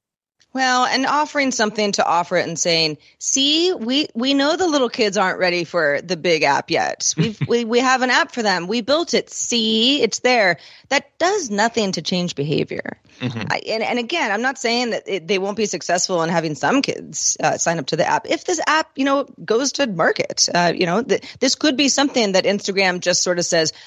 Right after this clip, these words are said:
Speaker 1: "All right, all right, all right. We heard you loud and clear. We're not gonna do this." Um, remains to be seen.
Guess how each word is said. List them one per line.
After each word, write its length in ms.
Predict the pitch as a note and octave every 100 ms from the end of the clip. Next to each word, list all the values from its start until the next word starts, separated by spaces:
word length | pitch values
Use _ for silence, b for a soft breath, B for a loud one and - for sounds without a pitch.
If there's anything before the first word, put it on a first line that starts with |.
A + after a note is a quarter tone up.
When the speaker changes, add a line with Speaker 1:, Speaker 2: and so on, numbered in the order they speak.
| B
Speaker 1:
"All 200 | - B3
right, 300 | A3 E3 E3+
all 160 | F#3+ G#3
right, 240 | D#3+ D#3+
all 80 | E3+
right. 260 | D#3+ C#3+ B2+
We 120 | G3
heard 260 | A3 A3 G3+
you 120 | A3+
loud 240 | F#3+ F#3+
and 100 | G3
clear. 360 | - D3+ D3+ D3+
We're 100 | D#3
not 200 | E3+ D#3
gonna 180 | D#3+ D3
do 160 | E3
this." 460 | D#3 A#2+ - - - -
Um, 420 | F3 D#3 D#3 E3
remains 340 | G3 G3+ G#3+ -
to 60 |
be 80 | D#3+
seen. 220 | - -